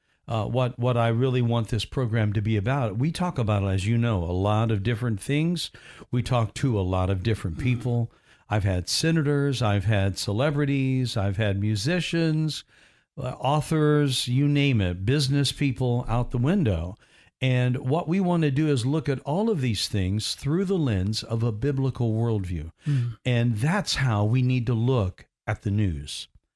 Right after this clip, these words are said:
Speaker 1: We
Speaker 2: Yes.
Speaker 1: need to look at the news and be able to evaluate it and not just kind of jump into the fray that everyone in this culture is doing.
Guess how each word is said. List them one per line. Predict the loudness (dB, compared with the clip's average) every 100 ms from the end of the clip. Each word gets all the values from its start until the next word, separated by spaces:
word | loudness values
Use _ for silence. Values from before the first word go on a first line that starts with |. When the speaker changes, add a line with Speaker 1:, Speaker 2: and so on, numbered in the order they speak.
| _ _ 0
Speaker 1:
We | 2
Speaker 2:
Yes. |
Speaker 1:
need | 2 0
to | 0
look | 2 0 -2
at | -2
the | 0
news | 2 2 0 -2 -6 -4
and | -2 0
be | 0
able | 0
to | 0 0
evaluate | 0 0 0 2 2 0 0
it | -2 -6 _ _ _ _ -2
and | 0 2
not | 2 0 -2 -6 -18 _ _ -4
just | -2 -2 -4
kind | -2 0
of | 0 -2
jump | -2 0 0 0
into | -2 -2 -4
the | -4
fray | -4 -2 0 0
that | 0 0
everyone | 0 0 0 0 0
in | 0
this | -2 -4
culture | -6 -6 -6 -2 -2
is | -2
doing. | -4 -6 -6 -10